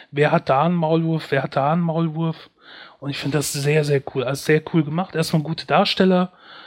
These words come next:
äh, schön aufgemacht. Sieht halt alles so schön nach achtziger Jahre aus. Die Farben ein bisschen entsättigt und, ähm, das lebt von der Spannung. Und man ist halt für die Russen <laughs> so ungefähr. Die Russen dürfen nicht erwischt werden. Und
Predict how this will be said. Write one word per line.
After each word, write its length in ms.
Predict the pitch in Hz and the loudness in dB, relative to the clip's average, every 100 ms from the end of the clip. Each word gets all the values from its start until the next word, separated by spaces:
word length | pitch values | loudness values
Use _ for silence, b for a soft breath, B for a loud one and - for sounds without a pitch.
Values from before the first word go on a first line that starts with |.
| B - | B -2
äh, 160 | 151 | 0
schön 380 | 139 - 156 156 | 2 2 2 2
aufgemacht. 600 | 131 180 - 190 180 - | -2 -2 2 2 2 -2
Sieht 180 | - 156 | -4 -2
halt 140 | 151 | 0
alles 200 | 139 160 160 | 0 0 -2
so 80 | |
schön 180 | 151 147 | -2 0
nach 160 | 147 - | 0 -4
achtziger 380 | 139 - 135 123 | -8 -8 -8 -6
Jahre 360 | 123 151 147 | -4 -4 -4
aus. 500 | 139 139 139 135 - B B B B | -4 -2 -4 -8 -12 B B B B
Die 80 | - | -12
Farben 380 | - 135 143 160 | -2 0 2 0
ein 40 | 151 | -4
bisschen 300 | 160 165 147 | -2 0 0
entsättigt 720 | 139 - 143 170 156 - 143 | -2 -2 0 0 -2 -2 -8
und, 340 | 139 139 127 | -6 -8 -8
ähm, 460 | 131 131 127 127 131 _ _ _ _ _ - B B B B - | -8 -8 -10 -14 -16 _ _ _ _ _ -20 B B B B -10
das 200 | 131 156 | -4 -2
lebt 180 | 165 | 0
von 120 | - 170 | 2 2
der 60 | |
Spannung. 380 | - - 180 156 | 2 2 0 0
Und 120 | 131 | -4
man 140 | 139 135 | -2 -2
ist 180 | 165 170 | 0 2
halt 140 | 165 | 2
für 120 | - | 0
die 120 | 147 | 0
Russen 380 | 156 180 - - | 2 2 4 2
<laughs> 20 | |
so 120 | 160 156 | 4 2
ungefähr. 720 | 165 - 156 - 131 127 - - B B B B - | 2 0 -4 -2 -2 -2 -8 -12 B B B B -10
Die 60 | |
Russen 340 | 143 180 - 151 | -4 -2 0 2
dürfen 220 | 151 160 | 2 0
nicht 180 | 160 156 | -2 0
erwischt 320 | 151 180 - | 0 -2 -4
werden. 420 | 147 131 139 139 _ _ _ _ | -4 -4 -8 -14 _ _ _ _
Und 360 | - 135 135 | -14 -12 -12